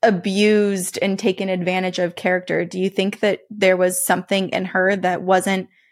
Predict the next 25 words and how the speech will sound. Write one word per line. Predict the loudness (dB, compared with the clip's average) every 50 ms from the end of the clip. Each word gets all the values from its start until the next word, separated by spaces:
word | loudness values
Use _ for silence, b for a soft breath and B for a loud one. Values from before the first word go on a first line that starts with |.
| _ _ _ 2
fully | 4 6 6 4
comprehending | 4 2 -2 -2 -2 -2 -4 -4 -2 -2 -2 -2 -2 -2 -2 -2 -2 -4 -6 -8 _ _ -8
how | -6 -4 -4 -4 -2 0 2 4 4 6 6 6 4 4 0 -2
what | -2 -4 -4 -4 -4
she | -6 -6 -4
says | -2 0 0 0 0 0 -2 -6 -12 _ _ _ _ _ -2
affects | -2 -2 0 -2 -2 -2 -2 -2 0
other | 0 0 0 -2
people? | -4 -2 2 4 4 6
Because | 6 4 4 4 4
she | 4 2 2 2
was | 2 2 2
someone | 2 0 2 2 0 0
who | 2 2 2
was | 4 4 2 2 0 -6 -12 b b b b
constantly | 0 0 0 0 -2 -4 -4 -4 -4 -6
told | -4 -2 0 0 0 0 0
things | 0 0 0 0 0
about | 0 0 2 0 -2 0
her | 2 2 2 2
appearance | 2 0 -4 -6 -6 -6 -6 -6 -6
and | -4 0
who | 0 0 0
she | 0 0 -2 -2 0
was | 2 2 2 2 2 0 -4